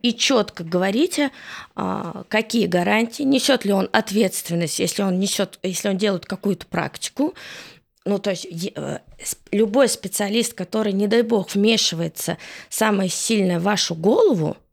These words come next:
их надо серьезно, ну, рассматривать, где он учился, какие рекомендации. Лучше всего по сарафанному радио.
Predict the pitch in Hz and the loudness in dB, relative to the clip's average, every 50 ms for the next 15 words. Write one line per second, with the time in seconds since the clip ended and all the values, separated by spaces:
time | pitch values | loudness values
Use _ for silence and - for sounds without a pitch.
0 | _ _ _ _ _ _ _ _ - - 175 - - 220 220 269 269 240 - - | _ _ _ _ _ _ _ _ -2 0 0 2 4 4 4 4 2 0 0 0
1 | - 185 202 233 254 226 170 - 170 160 147 143 - 185 180 160 - - 185 208 | 0 2 4 4 4 4 4 2 2 2 2 2 4 4 4 2 2 2 0 0
2 | - - 226 208 180 165 - - 143 - - - - - _ - 180 180 190 262 | 0 2 2 2 2 2 0 -2 -4 -4 -6 -10 -20 -20 _ -10 -6 0 2 4
3 | 277 269 254 247 240 220 214 - - - 202 190 185 180 - - - 170 170 160 | 4 4 6 6 4 4 2 2 0 0 0 0 0 -2 -2 -2 -2 0 -2 -2
4 | - - - - - - - - _ - - 190 - - 277 277 233 233 233 240 | -4 -8 -14 -20 -20 -20 -20 -20 _ -8 -8 -4 0 2 2 2 2 2 2 2
5 | 233 226 226 226 185 185 185 - - - 202 208 247 359 359 - - - - 220 | 4 4 4 4 4 2 0 0 -2 -2 0 0 2 2 0 0 -2 0 2 2
6 | 233 254 247 - - - 175 180 - - 214 208 202 196 185 180 165 151 143 - | 2 2 0 -2 -2 -2 -2 -2 0 0 2 2 4 4 4 2 2 0 0 -2
7 | 127 - - | -4 -6 -10